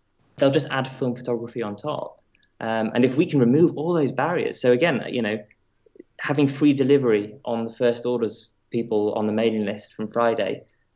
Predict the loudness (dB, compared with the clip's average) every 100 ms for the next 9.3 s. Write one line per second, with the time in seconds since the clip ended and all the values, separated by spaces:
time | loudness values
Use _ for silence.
0 | _ -2 0 4 4 6 4 4 2 0
1 | -2 -4 -8 -14 -18 -20 -12 -8 -6 -6
2 | -8 -12 _ _ 0 2 2 2 2 4
3 | 2 0 -6 -10 -14 -20 -8 -2 0 0
4 | -4 -12 _ _ _ -4 -2 -2 0 -2
5 | -2 -8 -6 -8 -6 -6 -6 -10 -12 -14
6 | -6 -6 -4 -8 -10 -20 _ _ _ _
7 | -20 -10 -2 0 0 -4 -8 -6 -6 -10
8 | -20 _ _ -4 -2 2 2 2 2 2
9 | 2 0